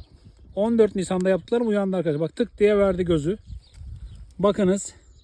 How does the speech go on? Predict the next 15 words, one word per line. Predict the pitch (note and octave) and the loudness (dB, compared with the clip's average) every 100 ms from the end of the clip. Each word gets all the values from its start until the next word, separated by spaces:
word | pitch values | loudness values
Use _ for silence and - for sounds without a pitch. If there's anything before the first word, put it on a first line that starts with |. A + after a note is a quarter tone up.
| - _ _ _ _ _ _ _ _ _ _ _ G#3+ | -20 _ _ _ _ _ _ _ _ _ _ _ -2
Bu | |
konuda | G#3 A3+ G#3+ G3 A3 G3 | 2 2 4 2 2 -2
bunu | G#3 G#3+ | -2 -2
nasıl | G3+ G#3+ | 0 0
alacağınızı | F#3+ G3 F#3+ G3 | 0 0 0 -2
az | G3 | -2
önce | F#3+ F#3 | -2 -2
video | F#3+ F#3 F#3 | -2 -2 -2
çektik. | E3+ C#3 F3+ F#3 | -4 -8 -10 -8
Onu | F#3+ | -6
da | F#3 | -6
paylaşacağım | E3+ D#3+ D3 D#3+ D3+ | -4 -4 -6 -8 -8
sizlerle. | D#3 C#3+ D3+ C#3 G3+ - - _ _ _ _ _ _ _ _ - | -8 -6 -6 -6 -10 -16 -20 _ _ _ _ _ _ _ _ -12
Takip | F3+ F3 F3 | -8 -6 -4
ederseniz. | F3 E3+ D#3+ C#3+ G3 | -2 -2 -4 -8 -10